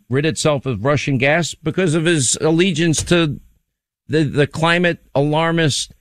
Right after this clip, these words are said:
religious cult in this country. That's why he can't do pretty much anything. That's why we have a forty-year high of inflation. That's why we're doing deals with Iran, Venezuela, and, and, and every other country that hates us. Anyway, Russia's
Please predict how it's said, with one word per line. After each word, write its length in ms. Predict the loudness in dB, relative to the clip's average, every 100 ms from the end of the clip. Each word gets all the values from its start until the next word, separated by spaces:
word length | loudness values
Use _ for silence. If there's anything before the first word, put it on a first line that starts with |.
| _ _
religious 540 | 0 2 2 0 0 -2
cult 420 | 0 2 2 0
in 120 | 0
this 180 | 0 0
country. 480 | 0 0 -2 -6 -4
That's 260 | -2 -2 0
why 160 | 0
he 60 | 0
can't 280 | 0 -2 0
do 120 | -2
pretty 240 | 0 0
much 240 | 0 0 0
anything. 320 | 2 2 0
That's 180 | -2 0
why 140 | 0
we 100 | 2
have 120 | 0
a 80 | -2
forty-year 440 | -2 -2 0 2 2
high 200 | 2 0
of 120 | 0
inflation. 600 | -2 -2 0 0 0 -4 -8 _ _ _
That's 200 | -2 0
why 200 | 0 0
we're 240 | 0 0 -2 0
doing 320 | 0 2 0
deals 340 | 0 0 2 0
with 160 | 0
Iran, 460 | 0 0 0 0 0
Venezuela, 720 | 0 0 0 0 2 2 0
and, 260 | 0 -4 -4
and, 260 | -4 -2 -2 0
and 160 | 2
every 240 | 2 2 2
other 160 | 0
country 400 | -2 -2 0 0
that 160 | 2 2
hates 280 | 2 0 -2
us. 380 | -4 -4 -6 -8 _ _ _ _ _ _ _ _ _ _ _ -2
Anyway, 360 | 0 2 2
Russia's 520 | 2 0 0 0 0